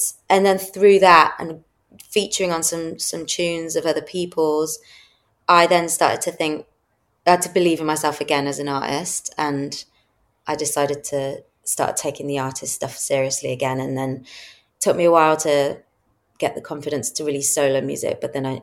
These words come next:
I did start doing it and, like, independently.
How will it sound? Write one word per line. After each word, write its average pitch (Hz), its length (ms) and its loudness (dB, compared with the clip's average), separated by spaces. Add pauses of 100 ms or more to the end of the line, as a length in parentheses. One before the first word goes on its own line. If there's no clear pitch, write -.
I 139 80 -6
did 131 300 -4
start - 280 -4
doing 135 240 -4
it - 200 -8
and, 123 340 -6 (680)
like, 170 200 4
independently. 151 920 -2